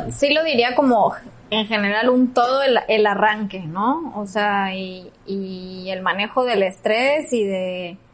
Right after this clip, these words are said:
y de yo verme haciendo cosas que quizás nunca pensé que iba a hacer. Pero no, no recuerdo,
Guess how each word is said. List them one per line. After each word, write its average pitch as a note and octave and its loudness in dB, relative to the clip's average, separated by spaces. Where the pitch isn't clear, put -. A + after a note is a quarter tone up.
y A3 2
de G3+ 0
yo A#3 0
verme A#3+ -2
haciendo A3 -4
cosas D4 4
que G3 -8
quizás G#3+ -2
nunca A3+ -2
pensé F#3+ -6
que G#3 -2
iba G3 0
a E3+ 2
hacer. D#3+ -6
Pero A#3+ 2
no, C4 2
no C4 2
recuerdo, C#4+ 0